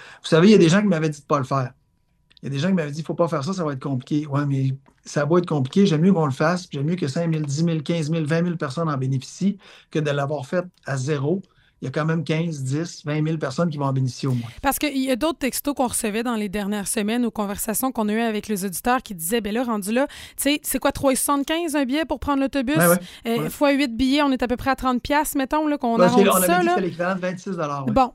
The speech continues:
Speaker 2: à peu près, on, on se comprend, je pense. Euh, pourquoi pas avoir diminué ça tout simplement de la taxe à l'immatriculation rendue là ? Tu sais, les gens qui vont vouloir prendre le transport en commun vont le prendre de
Speaker 1: Ouais, c'est parce
Speaker 2: toute
Speaker 1: que,
Speaker 2: manière.
Speaker 1: ouais,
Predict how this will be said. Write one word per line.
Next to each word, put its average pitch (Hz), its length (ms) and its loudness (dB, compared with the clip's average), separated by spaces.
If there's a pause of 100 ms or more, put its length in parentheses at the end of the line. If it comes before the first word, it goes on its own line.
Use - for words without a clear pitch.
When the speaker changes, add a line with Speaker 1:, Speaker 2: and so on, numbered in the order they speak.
Speaker 2:
à 220 100 -2
peu 254 100 0
près, 233 220 -4
on, 202 180 -6
on 208 60 -2
se - 60 -6
comprend, 240 340 0
je - 80 -8
pense. 269 320 0
Euh, 240 200 -6
pourquoi 339 320 2
pas 294 140 2
avoir 240 240 4
diminué 240 420 4
ça - 160 0
tout - 120 -8
simplement 233 420 0
de 247 60 0
la 196 80 -4
taxe - 240 -4
à 220 40 -2
l'immatriculation 208 800 -2
rendue 190 300 -4
là ? 226 100 -2
Tu - 60 -10
sais, 240 80 -2
les 214 100 0
gens 240 140 0
qui 269 100 -6
vont 233 120 0
vouloir 226 240 2
prendre 247 540 0
le 226 300 -6
transport 226 400 -2
en 226 80 0
commun 220 320 0
vont 220 140 0
le 202 140 -2
prendre 240 340 -2
de 196 60 -2
Speaker 1:
Ouais, 165 60 -2
c'est 135 60 -6
parce 160 140 4
Speaker 2:
toute 190 140 4
Speaker 1:
que, - 40 4
Speaker 2:
manière. 190 300 -4
Speaker 1:
ouais, 175 180 2